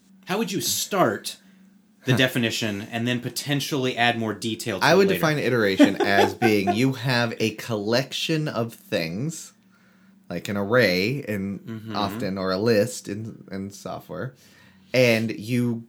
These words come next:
Speaker 2: go through each of them one at a time. You
Speaker 1: Mm.
Speaker 2: iterate over the list, or you re-,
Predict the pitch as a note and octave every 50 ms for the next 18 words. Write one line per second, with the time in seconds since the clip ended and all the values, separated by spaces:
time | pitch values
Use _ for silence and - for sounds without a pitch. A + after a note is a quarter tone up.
0 | _ - C3+ C3 C#3 C#3+ C#3+ C#3 - - - C#3 C3+ C3 B2 A#2+ - - C3+ C#3+
1 | C#3 - - A#2 G2 F#2 G#2+ G#2+ G#2 G#2 G2 F#2+ F2+ F#2 G#2 A2 A2 A2 G#2 G#2
2 | G2+ - - G2 F2 D#2+ C2+ - - - _ - G2+ F#2+ G2+ G2 G2 A2 A#2+ C3
3 | B2+ A2+ A2+ G#2+ G#2+ - - - G#2 A2+ A2+ A2+ A2 G2+ F#2+ G2 F#2+ F#2 F#2 D#2
4 | - - - - - F2+ F2 F#2 F#2 F2+ -